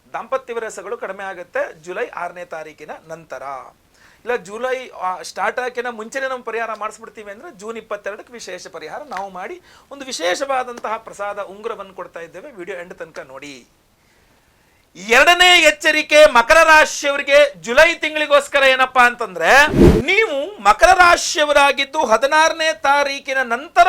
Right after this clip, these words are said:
ಏನಾದ್ರೂ ದೂರ ಪ್ರಯಾಣಗಳನ್ನ ಮಾಡಬೇಕು ಅನ್ಕೊಂಡಿದ್ರೆ ಸ್ವಲ್ಪ ಯೋಚನೆ ಮಾಡ್ಕೊಂಡು ಮಾಡಿ. ಯಾಕೆ ಅಂತಂದ್ರೆ ನಿಮ್ಮ ಪ್ರಯಾಣ ವ್ಯರ್ಥವಾಗುವ ಸಾಧ್ಯತೆ ಜಾಸ್ತಿ ಇದೆ. ಇಷ್ಟೆಲ್ಲ ಕಷ್ಟಪಟ್ಕೊಂಡು ಅಷ್ಟು ದೂರ ಹೋದ್ರೆ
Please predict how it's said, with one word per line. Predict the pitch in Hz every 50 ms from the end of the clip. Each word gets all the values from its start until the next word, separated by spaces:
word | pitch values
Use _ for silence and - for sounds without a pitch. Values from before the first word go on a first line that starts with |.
| 359
ಏನಾದ್ರೂ | 359 311 277 277 277 277 277 269 269 277 277 277 262 214
ದೂರ | 226 254 302 330
ಪ್ರಯಾಣಗಳನ್ನ | 330 330 311 285 277 285 277 277 277 277 269 269 262 262 254 254
ಮಾಡಬೇಕು | 247 233 220 226 247 240 233 240 233 233 226 226
ಅನ್ಕೊಂಡಿದ್ರೆ | 226 220 180 - 208 196 185 170 - 151 175 214 220 165 - _ _ _ _ _ _ _ _
ಸ್ವಲ್ಪ | - 240 262 262 285 262
ಯೋಚನೆ | 220 180 196 226 233 - 247 269 262
ಮಾಡ್ಕೊಂಡು | 254 233 214 214 214 202 - 233 233 262 226
ಮಾಡಿ. | 180 165 151 151 160 147 - _ _
ಯಾಕೆ | - 196 302 302 - 269
ಅಂತಂದ್ರೆ | 262 240 240 - 220 220 247 277 247 208 196 226 226 - - - - _ _ 208
ನಿಮ್ಮ | 214 262 302 349 370 392 381
ಪ್ರಯಾಣ | - - - - 277 269 254 254 240 240 226 233 285 320 262
ವ್ಯರ್ಥವಾಗುವ | 190 165 190 208 214 226 - - 277 381 403 370 330 330 320 294 302 294 285 285
ಸಾಧ್ಯತೆ | 285 - 247 240 233 - - 196 196 - 180
ಜಾಸ್ತಿ | - 208 202 - - - 196
ಇದೆ. | 165 131 110 _ _ _ _ _ _ _ _ _ -
ಇಷ್ಟೆಲ್ಲ | - - - 185 170 175 185 208 240 269 320
ಕಷ್ಟಪಟ್ಕೊಂಡು | 311 - 269 - - 254 254 247 247 233 - - 233 220 220
ಅಷ್ಟು | 185 160 160
ದೂರ | 190 214 214
ಹೋದ್ರೆ | 208 202 190 180 170 180 220 294 - -